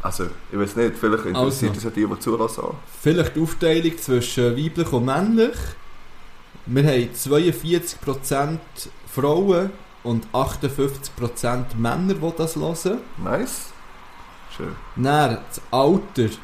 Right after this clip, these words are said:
Speaker 2: zwischen null und siebzehn, sieben Prozent.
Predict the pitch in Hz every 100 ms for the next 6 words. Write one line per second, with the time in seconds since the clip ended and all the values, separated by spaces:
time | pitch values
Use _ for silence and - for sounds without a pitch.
0 | - - - - - - - - - 131
1 | 131 131 117 127 151 175 151 123 - -
2 | - - 107 113 165 - - - - -
3 | - - - - - 147 143 - 113 -
4 | 107 104